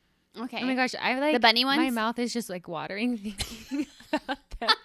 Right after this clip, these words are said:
Speaker 2: Like, honestly, I'm like, "Oh my gosh, I want Peeps right now."
Speaker 1: Oh my
Speaker 2: I shoulda
Speaker 1: gosh.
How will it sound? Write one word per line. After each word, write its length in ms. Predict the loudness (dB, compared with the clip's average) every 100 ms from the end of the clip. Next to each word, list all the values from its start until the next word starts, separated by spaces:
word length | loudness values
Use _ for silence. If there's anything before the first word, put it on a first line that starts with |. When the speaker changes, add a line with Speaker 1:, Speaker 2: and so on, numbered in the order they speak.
| -8 -10 -12 -4
Speaker 2:
Like, 140 | 0 4
honestly, 680 | 8 8 8 4 -2 -4 -4
I'm 100 | -2
like, 180 | -4 -4
"Oh 60 | -6
my 120 | -4
gosh, 220 | -4 -4
I 160 | -6 -6
want 340 | -6 -8 -10
Peeps 300 | -12 -12 -12
right 220 | -12 -14 -14
now." 300 | -18 -20 -20 _ -20 -20 _ _
Speaker 1:
Oh 120 | -8 -4
my 180 | -6 -4
Speaker 2:
I 80 | -4
shoulda 240 | -2 0
Speaker 1:
gosh. 40 | -2